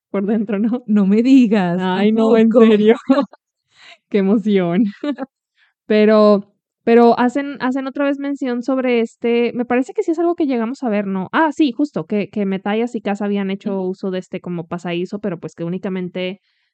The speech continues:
Speaker 1: se, se tiene acceso durante la noche de la, ¿cómo se llama? De
Speaker 2: Grinjala.
Speaker 1: Grinjala. Grinjala. Entonces, pues nada, se las va a tener que ingenia-, ingeniar. Ay, disculpen, ya no puedo pronunciar esa palabra.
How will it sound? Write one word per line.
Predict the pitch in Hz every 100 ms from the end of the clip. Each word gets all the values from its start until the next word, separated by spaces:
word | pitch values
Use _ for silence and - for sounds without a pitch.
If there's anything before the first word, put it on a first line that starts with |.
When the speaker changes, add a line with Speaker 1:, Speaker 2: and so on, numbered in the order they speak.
| _
Speaker 1:
se, | _ 202 190 180 175 165 160
se | 185
tiene | 175 190
acceso | 190 - 190 -
durante | 196 185 175 170 165
la | 165
noche | 165 170 185
de | 185
la, | 175 156 151 - - 180 _ _ _
¿cómo | - 202
se | 208
llama? | 202 196
De | 185
Speaker 2:
Grinjala. | 185 175 190 180
Speaker 1:
Grinjala. | 175 185 - 196 339 _ _ _
Grinjala. | 214 202 226 277 _ _ _ _
Entonces, | - 202 196 185 185 196 196 196 202 _ _ _
pues | 180
nada, | 180 185 180
se | 175
las | 175
va | 175
a |
tener | 175 196 202
que | 214
ingenia-, | 208 208 196 185 226 _ _ _ _
ingeniar. | 302 285 262 - 226 214 214 269 311 _
Ay, | 214 220
disculpen, | 226 220 220 208 185 _ _ _
ya | 196
no | 196
puedo | 202
pronunciar | 202 196 208 190
esa | 196
palabra. | 190 190 185